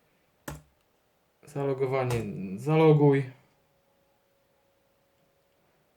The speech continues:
I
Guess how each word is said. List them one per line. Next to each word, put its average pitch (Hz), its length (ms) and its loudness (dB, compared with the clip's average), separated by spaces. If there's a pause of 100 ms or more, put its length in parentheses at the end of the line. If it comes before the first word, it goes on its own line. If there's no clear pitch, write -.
(2000)
I 107 240 -8